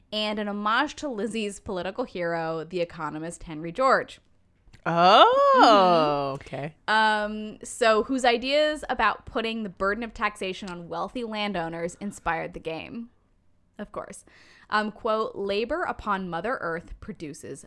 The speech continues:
Speaker 1: wages," was part of her rules.
Speaker 2: Oh.
Speaker 1: Also included on the board were three words that have endured for more than a century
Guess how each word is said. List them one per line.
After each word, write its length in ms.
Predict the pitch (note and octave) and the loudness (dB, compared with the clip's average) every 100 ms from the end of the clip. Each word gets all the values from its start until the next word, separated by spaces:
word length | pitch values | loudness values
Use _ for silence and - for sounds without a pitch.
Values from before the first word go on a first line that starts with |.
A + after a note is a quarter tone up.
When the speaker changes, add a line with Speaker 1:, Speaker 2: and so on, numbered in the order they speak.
| _ | _
Speaker 1:
wages," 720 | D#3 D3+ C3 - - - - _ _ _ | -12 -8 -8 -10 -12 -14 -20 _ _ _
was 160 | - E3 | -14 -12
part 220 | - C#3+ | -10 -12
of 60 | - | -12
her 140 | E3 | -12
rules. 380 | C3+ A#2 E2+ - _ _ _ _ - - _ - | -10 -10 -12 -16 _ _ _ _ -20 -20 _ -8
Speaker 2:
Oh. 420 | E3 C4+ - - - | -2 -2 -2 -6 -4
Speaker 1:
Also 340 | F#3 A3+ - G#4+ | 0 0 -2 -6
included 380 | F4+ C4 A3 G#3 | -4 -4 -4 -4
on 100 | G#3+ | -6
the 40 | |
board 400 | F3 E3+ E3 G#3+ | -2 -2 -2 -6
were 120 | G3 | -10
three 360 | G3+ - - D4 | -12 -10 -4 -2
words 460 | F#4 A3 A3 A#3 A#3 | 0 2 2 0 -4
that 120 | A3 | -6
have 140 | A3 | -6
endured 520 | F3+ F3+ F3+ A3 B3+ | -8 -6 -2 2 0
for 100 | B3+ | -2
more 300 | F#3+ F3+ A3 | -8 -2 0
than 100 | C#4+ | 0
a 60 | F#4 | -4
century 580 | - A3+ A3+ A3+ G#3 | -4 -4 -4 -6 -8